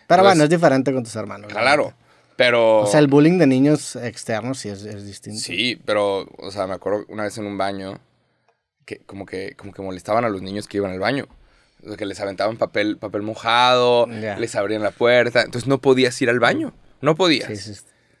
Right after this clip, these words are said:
Speaker 1: No podías ir al baño porque te iban a molestar, ¿no? Estabas ahí parado en el, en el baño de hombres, parado, agarrando ahí.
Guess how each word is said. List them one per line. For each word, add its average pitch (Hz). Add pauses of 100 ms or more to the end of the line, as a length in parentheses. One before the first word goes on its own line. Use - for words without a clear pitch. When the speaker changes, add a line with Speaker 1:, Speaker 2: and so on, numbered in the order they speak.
Speaker 1:
No 160
podías 160
ir 143
al 131
baño 131
porque 92 (320)
te -
iban 123
a 117
molestar, 95 (160)
¿no? 127
Estabas 123 (320)
ahí 113
parado 123
en 135
el, 107
en 101
el 107
baño 120
de 117
hombres, 123
parado, 117
agarrando 110
ahí. 120